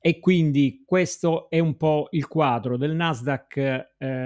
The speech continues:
abbiamo parlato, lo rivediamo solo un attimo per dire che oggi finisce più zero due, quindi conferma che per il momento rimane inchiodato qui su questa fascia di supporto che avevamo tracciato, dove c'erano gli obiettivi del movimento precedente, quindi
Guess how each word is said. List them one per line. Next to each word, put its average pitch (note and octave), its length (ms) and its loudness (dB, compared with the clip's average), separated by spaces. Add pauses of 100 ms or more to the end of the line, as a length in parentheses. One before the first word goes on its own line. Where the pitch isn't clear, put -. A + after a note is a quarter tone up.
(720)
abbiamo D3 580 0
parlato, F#3 880 -2
lo C#3+ 120 4
rivediamo D3+ 480 0
solo E3 220 -2
un F#3 100 0
attimo E3+ 400 -2
per B2+ 160 -2
dire C3 240 -2
che C3+ 160 -2
oggi B2 400 -2
finisce C3+ 420 -4
più D#3+ 260 -2
zero D#3 300 0
due, D3 480 0
quindi A#2+ 500 -2
conferma B2 1040 -2
che B2+ 240 -6
per E3+ 140 0
il F3+ 100 0
momento C#3 840 -2
rimane C#3+ 440 -2
inchiodato C3 720 0
qui C#3 220 -2
su A2 200 -10
questa C#3 340 -2
fascia C3+ 380 -4
di A#2 100 -4
supporto A2+ 800 -6 (640)
che C3+ 100 -6
avevamo C3 260 0
tracciato, E3 560 -2
dove A2+ 180 -2
c'erano B2+ 360 -2
gli A#2+ 80 0
obiettivi B2 540 -2
del A2 120 -2
movimento B2 460 -4
precedente, C3+ 680 -4
quindi A2 400 -4